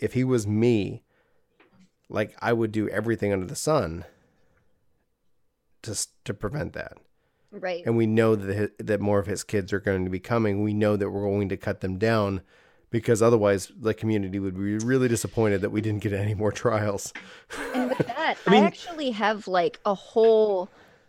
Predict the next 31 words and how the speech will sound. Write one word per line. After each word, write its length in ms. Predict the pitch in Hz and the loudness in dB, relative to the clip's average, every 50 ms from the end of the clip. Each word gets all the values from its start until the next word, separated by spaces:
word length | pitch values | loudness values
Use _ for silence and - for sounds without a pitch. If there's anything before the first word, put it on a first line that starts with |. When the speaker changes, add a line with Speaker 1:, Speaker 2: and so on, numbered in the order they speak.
| _ _ _ _ - | _ _ _ _ 4
Speaker 2:
a 80 | 226 | 4
whole 640 | 202 196 254 269 277 294 294 302 302 285 277 277 233 | 4 6 6 8 8 10 10 8 8 8 6 6 4
lot 200 | 202 226 220 208 | 4 4 4 4
of 80 | 175 - | 4 2
questions 800 | - 247 254 247 - - 269 262 247 233 233 233 226 220 - | 2 0 0 0 0 0 0 2 2 2 0 0 -2 -2 0
and 100 | - 214 | 4 4
Speaker 1:
Yeah. 100 | 208 190 | 4 4
Speaker 2:
a 40 | 180 | 4
whole 260 | 185 - 247 247 247 233 | 0 -2 -6 -6 -4 -2
lot 120 | 220 226 | -2 0
of 120 | 202 185 - | 0 0 0
theories. 520 | - - 208 214 208 202 202 196 196 196 | 0 2 4 4 6 6 6 6 6 4
And, 240 | - - 220 208 - | 2 2 0 2 4
and 140 | 247 254 247 | 2 2 4
just 200 | 254 339 320 - | 2 0 -2 -2
to 60 | 330 | -4
start 240 | - - - 233 202 | -2 2 4 4 6
off 200 | 180 196 294 285 - | 6 4 2 2 2
with, 180 | 196 180 - - | 2 2 2 0
for 180 | - 214 220 214 | 2 2 4 4
that, 240 | 190 196 175 - - - | 4 4 2 2 0 -6
that 380 | 202 196 190 202 202 185 - | -12 -2 2 4 4 4 4
comment 340 | - - 208 240 302 285 226 | 2 2 2 4 4 4 4
that 100 | 202 185 | 4 4
I 80 | 175 165 | 4 4
re-, 200 | 170 170 175 - | 2 0 -2 -4
had 220 | - 214 220 220 - | -2 0 0 2 2
received, 460 | 202 196 - - 277 285 285 214 202 | 2 0 0 2 2 2 4 4 4
I 60 | 196 | 4
was 120 | 185 202 196 | 4 4 4
like, 180 | 196 190 - | 2 0 0